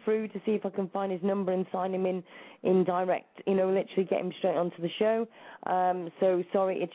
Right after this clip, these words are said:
just a bit of a pain, you know what it's like. The thing is, I need to just let everybody know that, you know, he's literally working his backside off, to say the absolute least. He's done so much behind the scenes, and, you know, I've never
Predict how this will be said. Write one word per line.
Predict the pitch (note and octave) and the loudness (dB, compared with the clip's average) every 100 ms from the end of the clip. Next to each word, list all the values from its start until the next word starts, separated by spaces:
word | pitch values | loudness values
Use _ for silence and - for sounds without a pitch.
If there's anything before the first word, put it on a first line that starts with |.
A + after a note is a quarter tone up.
| - | -2
just | F#3+ - | -2 0
a | |
bit | F3+ A#3+ | 0 0
of | B3 | 0
a | |
pain, | - - D#3+ E3+ E3 _ _ | -2 -2 0 2 0 _ _
you | F#3 | 2
know | F#3 | 4
what | E3 | 2
it's | D#3+ - | 0 -2
like. | D#3+ D3 - - - - | -2 -2 -6 -20 -12 -4
The | G3+ | 0
thing | C#4 C#4 C4 | 2 2 2
is, | A#3+ | 2
I | |
need | C4 C4 | 0 -4
to | A3 | -2
just | A#3+ A3+ - | -2 -2 0
let | A3 | 0
everybody | G3 F#3+ G3+ G3+ | 0 -2 0 2
know | G3 F3+ | 2 2
that, | G3 | 2
you | A3 | 2
know, | A3+ A#3 - - - - - _ _ _ - | 2 0 -4 -18 -20 -20 -20 _ _ _ -2
he's | B3 A#3 A3+ | 0 2 2
literally | A#3 B3 - A3 G#3 | 0 0 -4 -4 0
working | G#3+ A3 G#3+ F#3 | 0 0 0 -2
his | F3 | -2
backside | - F#3 - F#3+ F#3 F3 | -4 -8 -4 0 0 0
off, | E3 - | -2 -4
to | E3 F#3 | -2 2
say | F3 | 2
the | E3 | 2
absolute | E3 - - E3+ D#3+ - | 2 -2 -4 0 2 2
least. | E3 E3 - | 2 2 -2
He's | - F#3+ F#3 F3 | 0 0 0 0
done | G3 F#3 F3+ - | 0 0 -2 -2
so | G#3+ G#3 | 0 2
much | G#3+ G3+ - - | 2 2 -2 -2
behind | F#3 F#3 F3 F3 | 0 0 0 -2
the | - | 0
scenes, | F3 E3 E3+ F3 - - - - - - | 2 4 2 0 -6 -20 -20 -20 -16 -4
and, | F3 F3 F3+ | -2 0 0
you | G#3 | 2
know, | G#3+ G#3 G3+ - _ _ _ _ - | 2 2 0 -6 _ _ _ _ -4
I've | F#3+ G3 | -2 0
never | G#3 G3+ | -2 -2